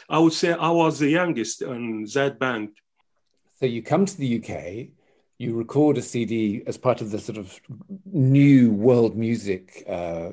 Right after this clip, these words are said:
Speaker 2: uh, trend i-, in, in the U K. You play womad and Glastonbury. You play the biggest audiences you've ever played.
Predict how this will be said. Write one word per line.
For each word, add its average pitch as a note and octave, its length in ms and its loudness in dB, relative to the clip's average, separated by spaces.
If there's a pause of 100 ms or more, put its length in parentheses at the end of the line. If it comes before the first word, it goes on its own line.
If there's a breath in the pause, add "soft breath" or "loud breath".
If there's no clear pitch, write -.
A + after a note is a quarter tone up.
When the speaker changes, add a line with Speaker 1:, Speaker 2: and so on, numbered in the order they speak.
Speaker 2:
uh, E2+ 160 -8
trend F#2+ 640 -2
i-, G#2 320 -8
in, A2 200 -6
in F#2+ 120 -8
the F#2+ 100 -6
U F2 120 -10
K. D#2 400 -14
You G#2 140 -6
play C3+ 240 4
womad F#2 540 0 (360 soft breath)
and G#2 140 -6
Glastonbury. G2+ 440 -4
You G#2+ 60 -4
play B2+ 120 0
the A#2+ 80 0
biggest C#3 580 0 (120)
audiences G#2+ 760 0
you've F#2+ 140 -8
ever F2+ 160 -8
played. E2 560 -6